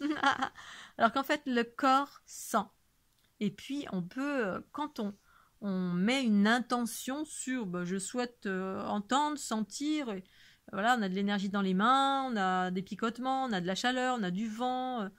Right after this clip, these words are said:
ça peut être, euh, voilà, ça peut, la, la guérison, en fait, les dons servent à, à soit se maintenir en équilibre soi-même, soit maintenir en équilibre tout ce qui nous entoure.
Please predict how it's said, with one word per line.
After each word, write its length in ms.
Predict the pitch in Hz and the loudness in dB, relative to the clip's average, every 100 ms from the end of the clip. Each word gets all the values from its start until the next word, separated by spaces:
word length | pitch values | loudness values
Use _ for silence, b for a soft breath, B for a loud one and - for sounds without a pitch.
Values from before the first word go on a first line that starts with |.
| B B B - | B B B -10
ça 220 | - 196 | -4 -4
peut 160 | 202 | -2
être, 320 | 208 208 - - | -4 -4 -8 -4
euh, 520 | 190 185 180 180 190 - - - - | 0 0 0 0 -2 -4 -8 -8 -8
voilà, 260 | 202 233 254 | -4 -2 -2
ça 160 | 233 | -4
peut, 360 | 190 214 208 202 | -6 -4 -2 -2
la, 220 | 208 202 | -4 -4
la 160 | 214 214 | -2 0
guérison, 480 | 214 214 220 285 302 | 0 0 -2 -2 -4
en 120 | 208 | -4
fait, 460 | - 247 - - b b b b - | -6 -10 -12 -18 b b b b -4
les 140 | 196 | -2
dons 460 | 180 233 285 311 226 | 2 0 0 -4 -8
servent 400 | - 220 202 190 | -4 -2 0 0
à, 120 | 185 - 185 180 - - - | 0 2 2 0 0 -2 -4
à 60 | 55 52 - - | -8 -10 -14 -16
soit 300 | - - 226 | -12 -2 0
se 120 | 220 226 | 0 0
maintenir 340 | 208 202 196 | 0 0 0
en 80 | 190 | 0
équilibre 360 | 185 190 185 - | -2 -4 -6 -4
soi-même, 360 | 226 254 254 | -4 -2 -6
soit 180 | 240 208 | -6 -4
maintenir 280 | 196 196 202 | -4 -2 -4
en 60 | |
équilibre 360 | 190 190 190 180 | -4 -6 -8 -6
tout 100 | 202 | -10
ce 80 | - | -6
qui 100 | 190 | -2
nous 120 | 180 | -2
entoure. 300 | 208 262 | -2 -4